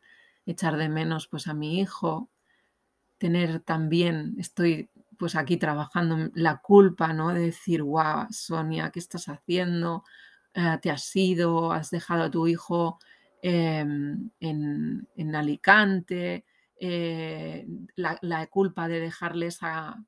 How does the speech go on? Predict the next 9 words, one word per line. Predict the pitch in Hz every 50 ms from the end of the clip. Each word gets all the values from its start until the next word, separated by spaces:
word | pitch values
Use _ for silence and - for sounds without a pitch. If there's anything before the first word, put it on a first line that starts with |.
| _ _ _
pues, | - 175 170 - -
entre | 165 160 143 170 170 -
comillas | - 156 160 180 175 165 160 156 151 - - - - _ -
y | - 170 160
no | 165 175 170
comillas, | - 147 160 196 214 180 151 147 - - -
porque | _ 190 170 - - 165
es | - -
así, | 139 - - 196 180 - -